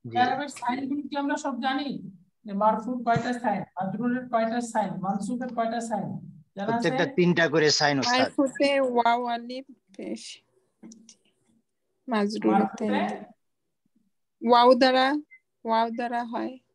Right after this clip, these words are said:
Speaker 2: না, মারফুর, আচ্ছা, এগুলো পরে বলতেছি, এটা ঠিক আছে। তাহলে আমরা এখানে বুঝে গেলাম দুইটা,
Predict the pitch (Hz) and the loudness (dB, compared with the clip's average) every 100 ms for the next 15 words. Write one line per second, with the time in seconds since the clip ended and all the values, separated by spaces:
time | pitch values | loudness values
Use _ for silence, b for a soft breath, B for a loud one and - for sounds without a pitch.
0 | _ _ _ _ _ _ 170 143 151 160 | _ _ _ _ _ _ -4 -2 -2 -4
1 | 220 233 - - - _ 196 180 - 139 | -2 -2 -4 -10 -18 _ -10 -10 -10 -10
2 | 156 160 185 180 175 151 151 - - - | -8 -6 -6 -4 -6 -6 -8 -10 -12 -8
3 | 196 202 165 156 160 196 226 233 226 226 | -8 -6 -6 -8 -4 0 0 0 0 0
4 | 226 214 220 220 196 208 233 262 226 220 | 0 -2 -2 -2 -4 -4 -4 -4 -4 -4
5 | 190 135 - | -2 -4 -4